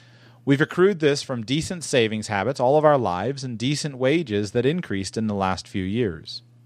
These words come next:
I make about a hundred and ten thousand dollars as a base salary,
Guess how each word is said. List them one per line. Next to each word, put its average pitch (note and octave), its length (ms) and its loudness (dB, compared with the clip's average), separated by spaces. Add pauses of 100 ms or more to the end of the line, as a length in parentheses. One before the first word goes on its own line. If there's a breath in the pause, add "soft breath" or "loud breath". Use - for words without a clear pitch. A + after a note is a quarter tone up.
(680 loud breath)
I C#3 100 4
make D#3+ 280 6
about D3+ 180 4
a B2+ 40 0
hundred D3 280 0
and D3 80 -6
ten C3+ 220 -4
thousand A#2+ 340 0
dollars F#2+ 380 -4
as G#2 100 -4
a G2 60 -6
base G#2+ 320 -2
salary, E2 560 -8